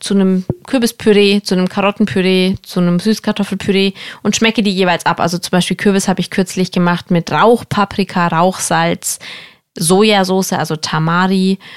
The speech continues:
und, ähm, weiß gar nicht mehr,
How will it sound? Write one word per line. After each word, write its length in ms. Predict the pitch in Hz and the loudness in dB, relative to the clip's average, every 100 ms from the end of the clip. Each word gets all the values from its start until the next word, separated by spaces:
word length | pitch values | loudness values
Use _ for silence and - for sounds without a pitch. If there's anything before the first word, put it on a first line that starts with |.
| - - | -20 -8
und, 580 | - 180 180 175 - - | 2 4 4 4 -2 -2
ähm, 600 | 170 165 165 160 160 156 - _ _ _ _ _ _ - _ - - _ _ - - | -2 0 0 0 -2 -4 -10 _ _ _ _ _ _ -20 _ -20 -20 _ _ -12 -6
weiß 180 | 151 | -4
gar 120 | - 151 | -2 -2
nicht 180 | 151 | 0
mehr, 220 | 156 151 | 0 0